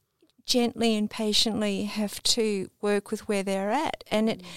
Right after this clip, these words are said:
Speaker 1: and it's not that it's not worthwhile. It is. I love working with secondary. But the palette
Speaker 2: Mm.
Speaker 1: is much broader and richer with primary children. And that's why, you know,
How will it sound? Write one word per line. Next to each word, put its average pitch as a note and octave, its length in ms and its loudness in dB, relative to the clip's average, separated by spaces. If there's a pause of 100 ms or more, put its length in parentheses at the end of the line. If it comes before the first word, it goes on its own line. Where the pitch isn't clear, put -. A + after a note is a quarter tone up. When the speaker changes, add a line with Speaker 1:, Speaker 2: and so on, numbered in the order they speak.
(220)
Speaker 1:
and C#4+ 120 6
it's - 200 -2
not F#4+ 240 0
that - 120 -4
it's - 220 -2
not B3 200 -2
worthwhile. A3 600 0
It - 140 -6
is. - 500 0
I A3 140 6
love A#3 340 0
working G#3+ 380 0
with F#3+ 100 -2
secondary. F#3+ 680 -2 (460)
But B3+ 140 2 (120)
the A#3+ 160 2 (160)
palette - 760 -2 (160)
Speaker 2:
Mm. G3 100 -20
Speaker 1:
is A3+ 260 0
much A3 460 0
broader G#3 880 0
and G3 300 0
richer G3+ 600 0
with F#3+ 340 -6
primary F#3 500 -2
children. F#3+ 420 0 (400)
And A3+ 160 6
that's - 320 2
why, F#3+ 500 0
you G3+ 140 2
know, F#3 300 0